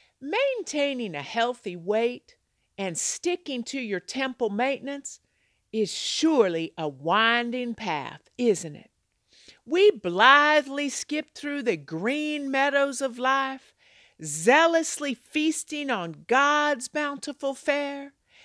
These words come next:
exercising with verve, praying and praising our Creator for the gift of health and our precious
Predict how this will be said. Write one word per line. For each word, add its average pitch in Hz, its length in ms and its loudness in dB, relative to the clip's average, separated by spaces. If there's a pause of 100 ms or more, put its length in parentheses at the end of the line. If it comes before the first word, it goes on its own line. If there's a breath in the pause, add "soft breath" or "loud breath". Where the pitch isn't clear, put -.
(300 soft breath)
exercising 285 1160 0
with 190 200 -2
verve, 285 1000 4 (480 soft breath)
praying 320 840 4
and 180 260 -6
praising 320 800 2
our 320 160 2
Creator 311 720 0
for 220 240 -6
the 175 140 -4
gift 277 520 -6
of 302 140 -6
health 311 460 -2 (540 soft breath)
and 220 220 2
our 185 160 2
precious - 720 0